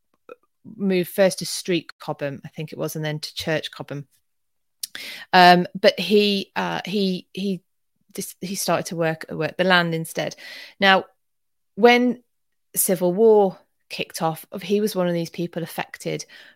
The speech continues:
by, you know, the taxes, the, um, w-, the, also the, the weather played a big part.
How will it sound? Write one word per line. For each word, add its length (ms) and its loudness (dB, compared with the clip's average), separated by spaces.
by, 540 2
you 80 -2
know, 80 -4
the 100 -14
taxes, 760 0
the, 420 -2
um, 340 -6
w-, 200 2
the, 220 0
also 320 2
the, 160 2
the 180 0
weather 320 2
played 300 -2
a 40 -10
big 240 -2
part. 400 2